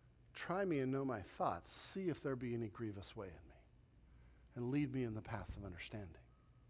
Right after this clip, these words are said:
To start to deal with every attempt we can to be right with God. Now, again, i-, if,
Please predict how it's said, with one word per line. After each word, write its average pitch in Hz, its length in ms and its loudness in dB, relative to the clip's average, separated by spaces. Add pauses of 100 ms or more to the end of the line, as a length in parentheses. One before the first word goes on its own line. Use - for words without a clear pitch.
(1000)
To 165 120 2
start 170 560 4
to 156 120 2
deal 147 380 6
with 147 320 4 (320)
every 180 320 8
attempt 160 400 2
we 151 100 2
can 143 320 2
to 127 60 0
be 123 120 2
right 113 220 2
with - 160 -6
God. 139 220 -2 (800)
Now, 170 160 12
again, 156 500 10 (460)
i-, 160 40 8
if, 160 400 10